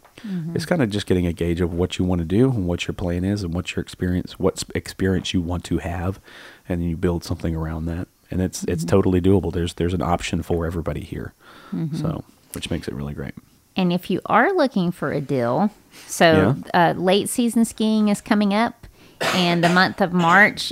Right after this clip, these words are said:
Speaker 1: is late season skiing for Sugar
Speaker 2: Oh, that's
Speaker 1: Mountain.
Speaker 2: right.
Speaker 1: So they actually call it March Madness,
Speaker 2: March
Speaker 1: and
Speaker 2: Madness.
Speaker 1: everything is cheaper. Um, the, I'm sure the condos and everything are cheaper too.
Speaker 2: Yes,
Speaker 1: But,
Speaker 2: they
Speaker 1: like,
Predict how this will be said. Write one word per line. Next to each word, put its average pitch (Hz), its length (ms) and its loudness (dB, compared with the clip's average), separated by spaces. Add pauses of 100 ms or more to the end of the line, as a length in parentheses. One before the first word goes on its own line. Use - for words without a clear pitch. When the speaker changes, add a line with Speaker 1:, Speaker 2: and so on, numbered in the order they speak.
Speaker 1:
is 180 300 2
late 175 200 4
season 175 320 0
skiing 160 380 0
for 170 240 0
Sugar 160 280 -2
Speaker 2:
Oh, 143 120 2
that's 98 160 2
Speaker 1:
Mountain. 92 160 4 (100)
Speaker 2:
right. 85 140 0 (140)
Speaker 1:
So - 180 0
they 170 140 2
actually 185 300 0
call 170 200 6
it - 40 -2
March 165 360 2
Madness, 170 460 4
Speaker 2:
March - 340 2
Speaker 1:
and 170 280 4
Speaker 2:
Madness. - 280 -8
Speaker 1:
everything 196 560 4
is 160 160 0
cheaper. 139 460 -4 (160)
Um, 143 480 -2 (580)
the, 165 240 8
I'm 170 80 2
sure 190 240 0
the 165 80 -2
condos 156 540 0
and 156 80 -2
everything 143 420 -2
are 139 80 -4
cheaper 151 380 -6
too. 151 380 -2 (200)
Speaker 2:
Yes, 120 300 2
Speaker 1:
But, 165 240 8
Speaker 2:
they 98 80 8
Speaker 1:
like, 170 140 10